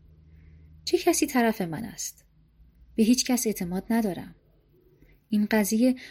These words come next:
مرا غمگین می‌کند. این قضیه مرا می‌ترساند.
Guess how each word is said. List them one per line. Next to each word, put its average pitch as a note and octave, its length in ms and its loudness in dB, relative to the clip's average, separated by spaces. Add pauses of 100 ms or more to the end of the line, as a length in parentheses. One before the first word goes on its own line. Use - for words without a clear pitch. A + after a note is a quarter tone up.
(140)
مرا B3 220 4
غمگین B3 420 4
می‌کند. - 520 -8 (1040)
این G#3 160 0
قضیه G3 440 2
مرا G#3+ 300 2
می‌ترساند. - 800 -2